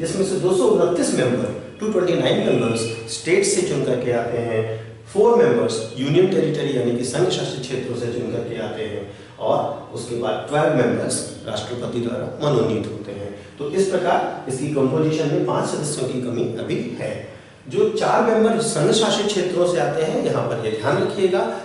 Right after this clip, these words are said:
इनमें से तीन मेंबर दिल्ली से आते हैं और एक पुडुचेरी से आता है। तो जो बाकी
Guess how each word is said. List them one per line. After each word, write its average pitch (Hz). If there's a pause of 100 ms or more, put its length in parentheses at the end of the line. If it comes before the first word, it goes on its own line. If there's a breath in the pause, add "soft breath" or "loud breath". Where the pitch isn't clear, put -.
(140 loud breath)
इनमें 131
से -
तीन 214
मेंबर - (140)
दिल्ली 120
से -
आते -
हैं 113
और 123
एक -
पुडुचेरी 123
से -
आता 104
है। - (280 loud breath)
तो 151
जो 156
बाकी 117